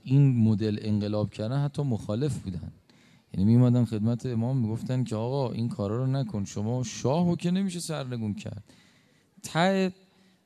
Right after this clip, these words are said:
دورنمای ذهنشون این بود، می‌گفتن که شما یه جوری باید رفتار بکنی، اگرم انقلابی می‌خوای بکنی،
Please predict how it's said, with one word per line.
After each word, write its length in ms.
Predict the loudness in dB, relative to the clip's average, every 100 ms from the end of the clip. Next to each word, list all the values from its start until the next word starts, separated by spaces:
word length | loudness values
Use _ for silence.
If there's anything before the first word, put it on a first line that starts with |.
| _ -6
دورنمای 680 | -4 -2 0 2 2 0
ذهنشون 600 | 0 2 2 2 0 -4
این 180 | -2 -2
بود، 200 | -2 -4
می‌گفتن 500 | -4 -4 -4 -4 -4
که 120 | -6
شما 300 | -4 0 0
یه 140 | 0 -4
جوری 420 | -4 0 2 2
باید 280 | 2 0 0
رفتار 520 | -2 -2 -2 0 0
بکنی، 400 | -2 -4 -4 -4
اگرم 380 | -4 -4 -4 -4
انقلابی 680 | -4 -4 -4 -4 -4 -4
می‌خوای 340 | -6 -6 -6 -6
بکنی، 580 | -8 -8 -6 -4 -4